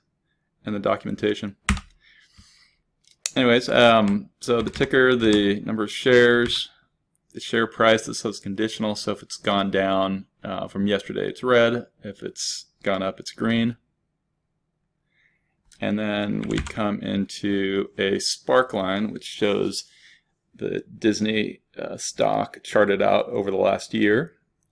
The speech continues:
And if it's gone up in the last three hundred sixty-five days, then it'll draw a green line. Otherwise,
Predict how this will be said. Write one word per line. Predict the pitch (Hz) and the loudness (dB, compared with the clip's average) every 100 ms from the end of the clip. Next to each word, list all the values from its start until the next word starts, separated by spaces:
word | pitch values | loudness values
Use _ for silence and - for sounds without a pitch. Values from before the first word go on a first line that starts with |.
| _ | _
And | 110 104 98 98 101 113 _ _ - | -4 -2 -2 -4 -6 -14 _ _ -4
if | - 101 - - _ _ - | -4 -4 -8 -20 _ _ -4
it's | 104 - - | -4 -4 -4
gone | - 107 101 - | 2 4 2 0
up | 113 135 - - _ _ _ - _ - | 0 0 -2 -20 _ _ _ -20 _ -8
in | 120 120 | -6 -4
the | 117 | -2
last | 113 113 113 - - | 0 0 -2 -6 -4
three | |
hundred | 117 110 | -4 -4
sixty-five | - - - - 110 107 | -8 -10 -6 2 2 4
days, | 107 110 110 | 2 2 -2
then | 107 | -6
it'll | 101 98 | -6 -8
draw | 95 107 101 | -6 -2 0
a | 95 98 | 0 -4
green | - 113 117 113 | -4 -2 0 0
line. | 113 113 110 110 110 - | 2 0 0 0 -2 -4
Otherwise, | 104 101 101 98 92 | -6 -2 0 0 -6